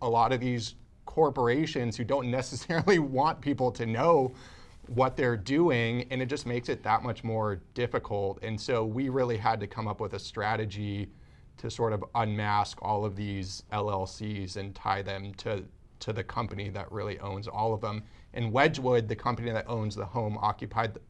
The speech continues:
by the moms, we traced more than a hundred separate L L Cs to that one company. They buy, you know, thousands of homes, and often there is a person living in that home, and for their business model is to renovate and flip the home as fast as possible.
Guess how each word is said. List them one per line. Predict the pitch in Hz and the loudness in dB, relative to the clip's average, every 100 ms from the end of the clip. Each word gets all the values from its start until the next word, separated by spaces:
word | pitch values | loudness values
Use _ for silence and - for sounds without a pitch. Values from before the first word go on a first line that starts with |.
| - | -8
by | 113 113 | -2 0
the | 107 | 0
moms, | 101 117 117 110 110 - | 2 2 2 0 -6 -8
we | 127 | -4
traced | 135 - 131 147 - - - - - - - - | -4 0 0 0 -6 -16 -20 -20 -20 -20 -20 -10
more | 117 120 | -4 0
than | 120 117 | 0 0
a | |
hundred | 107 - 120 123 110 | -4 -4 -4 -4 -4
separate | 123 113 110 - | -6 -4 -4 -2
L | 107 107 | -4 -2
L | 101 | -4
Cs | - 120 110 104 | -6 -6 -6 -6
to | 110 | -6
that | 110 107 | -4 -4
one | 110 104 98 | -4 -6 -8
company. | - 117 107 101 101 95 - - - | -8 -6 -6 -8 -8 -12 -18 -20 -2
They | 147 | 0
buy, | 160 131 131 131 | 2 4 6 4
you | 127 | 2
know, | 123 107 | -2 -2
thousands | - 127 135 139 120 | 2 2 2 0 -4
of | 113 | -4
homes, | 120 180 151 | 0 0 0
and | 123 - | -4 -2
often | 127 160 156 123 | 2 2 2 0
there | 113 123 | 2 2
is | 113 | 2
a | 113 | -2
person | 107 123 - 104 | -2 -2 -2 -2
living | 107 143 139 | 0 2 2
in | 113 | 0
that | 107 101 | -2 -4
home, | - 185 170 127 120 131 - - - - | -2 4 4 4 2 0 -6 -18 -14 -6
and | 143 | -4
for | 135 139 110 107 104 | 0 0 0 -4 -4
their | 107 139 | 2 2
business | 135 135 143 156 | 4 2 0 -2
model | 135 127 120 120 | 0 2 2 2
is | 107 - | 0 -4
to | 131 | -6
renovate | 107 110 127 135 135 131 131 | -4 0 2 2 2 2 -2
and | 110 113 | -6 -4
flip | 147 147 | -4 -2
the | 135 | -2
home | 110 127 117 | 0 0 -2
as | 127 127 - | -2 -2 -2
fast | - 123 120 - | 0 0 0 -2
as | 117 | -2
possible. | - - 113 110 110 98 | -4 -2 -2 -2 -4 -6